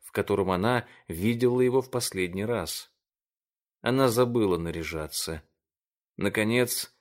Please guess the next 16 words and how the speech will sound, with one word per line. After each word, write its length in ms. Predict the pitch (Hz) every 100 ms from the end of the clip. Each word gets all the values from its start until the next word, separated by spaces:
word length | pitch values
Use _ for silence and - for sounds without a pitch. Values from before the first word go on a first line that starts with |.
| _ _
строгий 500 | - - 123 127 123
голос 420 | 113 113 113 110 107
матери 600 | 104 107 113 110 107 - _ _
прервал 600 | - 135 117 98 101 95
ее 280 | 104 101 95
размышления. 960 | 95 90 104 - 85 80 80 80 78 - _ _ _ _ -
"Маша, 680 | 85 120 120 131 113 90 - _ _ _ _
долго 400 | 85 107 131 123
ли 100 | 135
тебе 260 | - 135 131
прихорашиваться?" 1040 | 123 113 139 127 104 117 107 - 98 87 - - -
кричала 480 | 113 107 123 101
Ивановна 540 | 98 113 117 107 101 107
снизу. 500 | - 120 95 85 80 _ _ _ _ -
"Сойди 400 | - 202 165 143
сюда!" 480 | 127 113 101 82